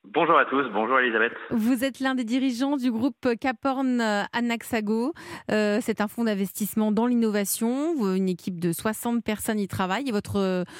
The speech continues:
Speaker 2: justement, votre métier, c'est d'investir dans des startups et des projets innovants, les projets qui feront, euh, la société, l'économie, euh, de demain. Si vous êtes dans La France bouge, c'est parce que vous avez, euh, organisé du télétravail en groupe.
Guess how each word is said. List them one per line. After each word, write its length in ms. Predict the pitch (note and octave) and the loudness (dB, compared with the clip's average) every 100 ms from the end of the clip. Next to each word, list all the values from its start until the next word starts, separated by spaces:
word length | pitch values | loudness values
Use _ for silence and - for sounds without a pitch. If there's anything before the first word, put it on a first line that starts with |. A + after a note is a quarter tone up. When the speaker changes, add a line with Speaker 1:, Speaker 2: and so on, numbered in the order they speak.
| - | -16
Speaker 2:
justement, 400 | - G#3 A3 F#3 | -6 -2 0 0
votre 320 | G#3 F#3 - G3+ | -2 -2 0 2
métier, 380 | A#3+ - C#4 E4+ | 2 0 -2 0
c'est 120 | A#3+ | 0
d'investir 580 | G#3+ A3 A3+ - C#4+ C4+ | 0 0 -2 -2 -4 -2
dans 180 | G#3+ | -2
des 140 | A#3 A#3+ | 0 -2
startups 400 | - A3 - G#3+ A#3 - | -2 -6 -2 -2 -2 -2
et 160 | B3 A#3+ | -2 0
des 120 | A#3 | -2
projets 460 | - G#3+ G#3 B3+ - | 0 -2 0 -4 -4
innovants, 520 | C4+ B3+ A#3 F#3+ G3 | 0 0 0 0 -2
les 140 | A#3 G3 | -2 -2
projets 320 | - G3 A3 | -2 -2 -2
qui 160 | - F#3 | -4 -10
feront, 300 | - G#3+ G#3 | -4 -2 0
euh, 80 | |
la 100 | F3+ | 0
société, 500 | F#3 G3 - F#3 A3+ | -2 -4 -4 -4 -2
l'économie, 540 | B3 G#3 A#3+ G#3+ G#3+ B3+ - F#4 B3+ | 0 0 0 0 0 -2 -6 -12 -4
euh, 120 | G3+ | -2
de 140 | F#3 A#3+ | 2 0
demain. 360 | A3+ G#3+ F3 | 0 0 -2
Si 140 | F3+ C4+ | -2 -2
vous 180 | B3 C#4+ | -2 -2
êtes 60 | |
dans 100 | C#4 | 0
La 100 | A3+ | -2
France 260 | - A3+ G3 | -2 -4 -2
bouge, 260 | G3+ C#4+ | 0 0
c'est 160 | - G#3+ | -2 -4
parce 200 | G3 - | -4 -4
que 160 | C4 D#4 - - - - - | -4 -4 -6 -16 -18 -18 -2
vous 240 | G3 B3 | 0 2
avez, 480 | C4 A3+ G#3 A3 - | 2 0 0 0 -2
euh, 40 | D3 - | -4 -2
organisé 800 | G#3+ A3 A#3+ A3 G#3 F#3+ A3+ C4+ | -4 0 0 0 0 -2 -2 -2
du 220 | G#3 C4 | 0 -2
télétravail 880 | - B3+ A3+ - - G3+ G3+ B3 D4 - _ | 0 0 0 -2 -2 -2 0 -2 -4 -8 _
en 140 | A3 G#3+ | 0 2
groupe. 420 | G3+ A3 G#3+ | 2 0 -2